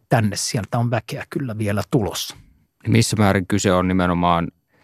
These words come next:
Speaker 2: meikäläisten yhteiskuntien taloudellisesta vetovoimasta ja missä määrin sitten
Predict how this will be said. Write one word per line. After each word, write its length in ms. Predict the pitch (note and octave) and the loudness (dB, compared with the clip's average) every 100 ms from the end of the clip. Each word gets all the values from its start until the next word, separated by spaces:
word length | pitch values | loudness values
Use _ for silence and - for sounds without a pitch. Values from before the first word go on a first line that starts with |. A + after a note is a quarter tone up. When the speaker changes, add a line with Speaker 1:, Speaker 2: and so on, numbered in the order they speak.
| _ _ | _ _
Speaker 2:
meikäläisten 800 | G2+ G#2 G2 F2+ F#2+ E2 F2 - F2+ | 4 6 4 2 0 0 0 0 0
yhteiskuntien 800 | F#2 - E2+ - F#2 F2+ F#2 F#2 | 0 0 -2 0 -2 0 0 2
taloudellisesta 840 | G#2+ G#2 E2 C#2 D2+ E2+ - - | 2 2 0 -4 -6 -8 -6 -4
vetovoimasta 760 | D#2 D#2+ D2 A#1 C#2 - - - - _ _ _ _ _ _ - | -4 -4 -4 -4 -6 -8 -6 -8 -10 _ _ _ _ _ _ -4
ja 80 | E2+ | 0
missä 260 | F2 - | 0 0
määrin 280 | F2 E2+ F2 | 2 2 0
sitten 440 | E2+ - F2+ D2 | -4 -4 -2 -2